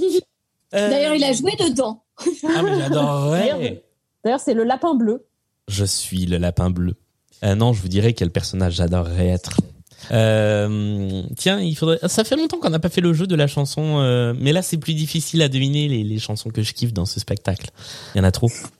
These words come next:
Speaker 2: Ouais, c'est ce que j'allais dire.
Speaker 1: Là,
Speaker 2: Il y a toutes les chansons.
Speaker 1: Ouais. Euh, mais il y en a une au-dessus des autres. La sorcière est de retour.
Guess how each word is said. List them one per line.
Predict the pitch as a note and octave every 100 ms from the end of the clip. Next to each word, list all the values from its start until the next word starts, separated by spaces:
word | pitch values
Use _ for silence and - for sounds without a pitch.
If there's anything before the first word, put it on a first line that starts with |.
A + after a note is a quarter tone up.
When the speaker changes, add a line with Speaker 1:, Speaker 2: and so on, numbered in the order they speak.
| _ - -
Speaker 2:
Ouais, | A3
c'est | A3+ -
ce | -
que | A3
j'allais | G#3
dire. | G#3+ A3 - - _ _ _ -
Speaker 1:
Là, | C3+ D#3+
Speaker 2:
Il | C4 A3
y |
a | G#3+
toutes | G3+ -
les | G3+
chansons. | A#3 G#3+ A3 C4 - _
Speaker 1:
Ouais. | A2 F#2+ - _ _ _ -
Euh, | A2+
mais | A#2+
il | F3
y |
en | F3+
a |
une | F3+ F3
au-dessus | C3+ -
des | A#2+ G2
autres. | F#2+ -
La | D#3+ C4
sorcière | B3+ - G3+ F3 -
est | A3
de | G3
retour. | D#3 C#3+ D3+ A#3+ C4 B3